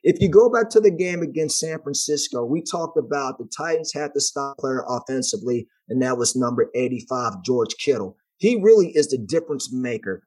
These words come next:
You think about coming into that game, and he was on the verge,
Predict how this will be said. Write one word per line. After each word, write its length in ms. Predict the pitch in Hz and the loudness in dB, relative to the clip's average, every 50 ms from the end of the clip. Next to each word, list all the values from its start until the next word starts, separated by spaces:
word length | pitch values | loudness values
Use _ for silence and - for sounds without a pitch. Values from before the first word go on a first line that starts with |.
| _ _ - | _ _ -2
You 120 | - 214 | 0 2
think 220 | 214 214 240 226 233 | 4 6 6 8 8
about 360 | 208 165 165 165 156 - - | 6 4 4 2 2 2 0
coming 260 | - 180 208 240 254 | 0 -2 0 0 0
into 360 | 254 247 247 - - 220 220 196 | 0 -2 -2 0 0 2 2 2
that 180 | 185 165 156 147 | 0 -2 -4 -6
game, 380 | 180 175 170 156 147 131 127 - _ _ _ _ - | -6 -6 -4 -6 -6 -6 -10 -12 _ _ _ _ 0
and 140 | 143 147 | 2 4
he 100 | 156 208 | 6 6
was 220 | 233 240 233 208 - | 6 6 4 4 4
on 160 | 214 208 196 | 4 4 4
the 120 | 170 151 | 2 2
verge, 640 | 139 - 202 214 196 170 147 135 117 104 - - - | 2 4 4 4 6 6 6 4 4 0 -6 -6 -8